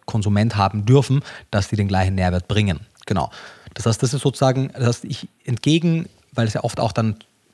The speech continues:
auch ein Stück weit berechtigt, aber aus meiner Sicht eben dann auch nicht berechtigt, ähm, als Kritik kommt, ja, wo sind denn die Studien zu diesen und jenen Nährstoffen?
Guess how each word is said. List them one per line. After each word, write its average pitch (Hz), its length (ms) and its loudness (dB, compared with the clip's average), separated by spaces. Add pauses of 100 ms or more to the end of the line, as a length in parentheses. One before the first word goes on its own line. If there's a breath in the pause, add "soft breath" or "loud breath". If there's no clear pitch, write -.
(160)
auch - 300 -6
ein - 60 -16
Stück - 260 -6
weit 123 240 -2
berechtigt, 135 640 -2
aber 110 240 -6
aus 110 160 -10
meiner 113 220 0
Sicht 110 180 -4
eben 107 160 -8
dann 104 100 -6
auch 85 120 -12
nicht 160 300 2
berechtigt, 101 500 -2 (360 loud breath)
ähm, 123 220 0
als - 160 -2
Kritik 143 260 0
kommt, 160 280 0 (260 loud breath)
ja, 117 160 2
wo 120 60 2
sind 160 180 2
denn 147 80 4
die 120 80 2
Studien 127 440 2
zu - 120 0
diesen 113 260 2
und 107 140 0
jenen 107 180 4
Nährstoffen? 90 440 0